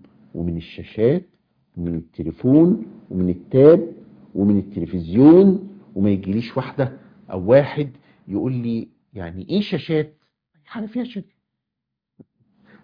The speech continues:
أي حاجة فيها شاشة، بلاي ستيشن فيها شاشة،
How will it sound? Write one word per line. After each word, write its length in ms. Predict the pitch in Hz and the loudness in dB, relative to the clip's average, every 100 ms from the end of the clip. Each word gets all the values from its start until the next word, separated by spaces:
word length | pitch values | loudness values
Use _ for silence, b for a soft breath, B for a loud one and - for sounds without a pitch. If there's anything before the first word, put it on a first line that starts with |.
| - | -10
أي 80 | 233 | -10
حاجة 180 | - - | -10 -6
فيها 180 | - | -2
شاشة، 300 | 302 - 147 _ _ _ _ _ _ _ _ B B B | -2 -4 -16 _ _ _ _ _ _ _ _ B B B
بلاي 160 | - 180 | 2 2
ستيشن 420 | - 311 330 277 | 2 0 0 2
فيها 200 | 381 415 - | 6 6 4
شاشة، 320 | 269 - - | -4 -6 -16